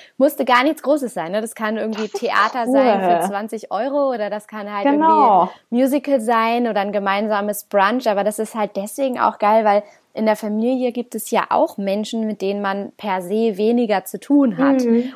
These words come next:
Speaker 1: und die dadurch einfach, ähm, zueinander kommen, wenn das Losverfahren
Speaker 2: Das
Speaker 1: es
Speaker 2: find
Speaker 1: so
Speaker 2: ich
Speaker 1: will.
Speaker 2: cool.
Speaker 1: Genau, und das war einfach deswegen auch wunderschön, weil wir das ganze Jahr über immer Erlebnisse hatten, die wir wieder mit dem Rest der Familie teilen konnten. Also wir haben dann immer so
Speaker 2: Ja.
Speaker 1: geschrieben in unsere WhatsApp-Gruppe,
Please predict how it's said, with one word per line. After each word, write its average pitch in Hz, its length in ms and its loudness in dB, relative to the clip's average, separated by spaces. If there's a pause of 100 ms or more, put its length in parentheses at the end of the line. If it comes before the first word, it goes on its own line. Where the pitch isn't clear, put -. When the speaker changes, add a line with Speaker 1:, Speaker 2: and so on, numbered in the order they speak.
Speaker 1:
und 208 200 -4
die 214 120 -2
dadurch 202 480 2
einfach, 208 460 -4
ähm, 196 320 -4 (160)
zueinander 220 520 -2
kommen, 196 380 -4
wenn 190 120 0
das - 180 -6
Losverfahren 233 600 -4
Speaker 2:
Das 370 120 0
Speaker 1:
es 320 40 2
Speaker 2:
find 294 140 2
Speaker 1:
so 175 80 -4
Speaker 2:
ich 160 40 0
Speaker 1:
will. - 180 0
Speaker 2:
cool. 175 360 6 (560)
Speaker 1:
Genau, 196 400 -2
und 185 120 -2
das 190 180 -2
war 185 340 2
einfach 214 260 -2 (220)
deswegen 262 580 0
auch - 220 0
wunderschön, 226 460 0
weil 190 120 0
wir 190 100 0
das 180 180 -4
ganze 285 280 0
Jahr 233 440 -2
über 220 520 -2
immer 277 520 -2 (200)
Erlebnisse 233 640 2
hatten, 214 300 -2
die 202 120 -2
wir 214 180 2
wieder 220 200 2
mit 226 140 -2
dem 208 100 -4
Rest 240 220 -2
der 247 80 -2
Familie 226 320 -2
teilen 233 360 -2
konnten. 165 300 -6
Also 175 160 -4
wir 202 120 -6
haben 220 120 -4
dann 214 100 -4
immer 214 180 -4
so 214 80 -6
Speaker 2:
Ja. 208 60 -4
Speaker 1:
geschrieben 262 440 4
in 226 100 -6
unsere 214 280 -4
WhatsApp-Gruppe, 269 920 -4